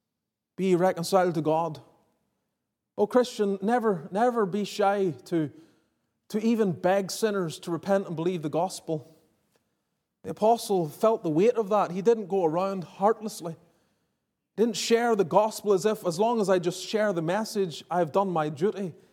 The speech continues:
He felt it within his own soul. He was a man who knew what it was to weep, to shed tears. His heart's desire, his prayer to God for Israel is that they might be saved.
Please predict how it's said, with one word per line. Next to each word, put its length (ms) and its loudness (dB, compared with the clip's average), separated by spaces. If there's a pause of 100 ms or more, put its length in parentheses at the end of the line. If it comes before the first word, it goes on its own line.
(100)
He 100 -2
felt 460 -2
it 100 0
within 240 0
his 140 -2
own 160 -2
soul. 500 -2 (1040)
He 60 -12
was 100 -6
a 40 -2
man 340 4
who 120 4
knew 180 4
what 120 6
it 80 0
was 320 0
to 100 0
weep, 380 -4 (180)
to 80 -14
shed 380 -2
tears. 540 -8 (840)
His 140 -8
heart's 260 4
desire, 540 2
his 100 2
prayer 320 0
to 80 -2
God 260 2
for 120 -6
Israel 480 0
is 140 -2
that 100 -6
they 40 -8
might 220 -6
be 60 -10
saved. 580 -8